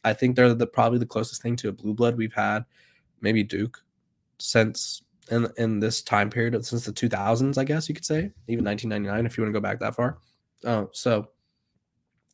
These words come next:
go check it out. Um, there's, <laughs> there's a lot of stuff they could talk about. The transfer portal is going absolutely crazy. There's thousands of players in the transfer portal for hoops. Um, so yeah, crazy things are happening. Um, speaking of crazy things,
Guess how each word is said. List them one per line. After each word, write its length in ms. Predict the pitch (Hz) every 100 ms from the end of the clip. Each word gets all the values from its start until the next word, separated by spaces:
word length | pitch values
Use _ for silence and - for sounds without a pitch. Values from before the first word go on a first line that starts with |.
| - - - - -
go 100 | 139
check 160 | 170
it 80 | 156
out. 220 | 147 - -
Um, 340 | 113 104 107
there's, 160 | 113 117 120 -
<laughs> 200 | - - -
there's 120 | 131
a 40 |
lot 100 | 135
of 60 | 139
stuff 160 | 156
they 120 | 139 127
could 120 | -
talk 160 | 123
about. 160 | 123 117
The 60 | 113
transfer 260 | 127 127
portal 200 | 123 120
is 60 | 117
going 140 | 117
absolutely 360 | 110 110 - 101
crazy. 300 | - 120 117
There's 220 | 107 101
thousands 400 | - 107 117 110
of 60 | 107
players 220 | 110 107
in 60 |
the 80 | 107
transfer 240 | - 107 110
portal 240 | - 107
for 140 | -
hoops. 400 | 101 120 123 - - - - - -
Um, 320 | 113 107 98
so 140 | -
yeah, 240 | 104 104 - - _
crazy 260 | - 135 127
things 220 | 113 110
are 60 |
happening. 420 | 101 95 - 92 95 - - _
Um, 440 | 113 117 104 95 - _ -
speaking 280 | - 156
of 80 | 120
crazy 220 | - 98
things, 460 | 95 98 98 113 -